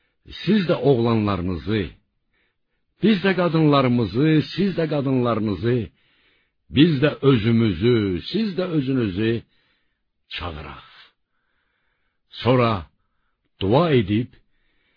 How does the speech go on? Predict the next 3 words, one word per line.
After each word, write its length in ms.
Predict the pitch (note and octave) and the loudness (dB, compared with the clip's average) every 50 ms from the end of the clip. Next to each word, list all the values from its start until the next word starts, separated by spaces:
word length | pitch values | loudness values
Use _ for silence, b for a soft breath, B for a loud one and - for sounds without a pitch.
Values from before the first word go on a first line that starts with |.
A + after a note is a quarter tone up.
| _ _ _ _ _ _ - - | _ _ _ _ _ _ -12 -6
yalançılara 920 | F#2 A2 A#2+ B2 A#2+ B2+ B2+ A#2 - - C3 B2+ A#2+ A#2 B2+ D3 D#3 E3 E3 D#3 D3 b b b b b b b b b - | -2 0 2 2 4 4 2 0 0 -2 -2 0 0 2 2 2 4 2 2 0 -2 b b b b b b b b b -2
Allahın 640 | A2 B2+ B2 A#2+ A#2+ B2 A2+ F#2+ G#2 D3 F3+ F#3 F#3+ F#3+ E3+ C3 G#2 G#2 | 0 0 2 2 2 0 0 0 2 2 2 2 0 -2 -4 -4 -2 0
lənət 600 | A2+ B2 C3 C3 A#2+ A2+ A2 D3 G3 G#3 - | 2 2 2 2 2 2 2 2 2 2 0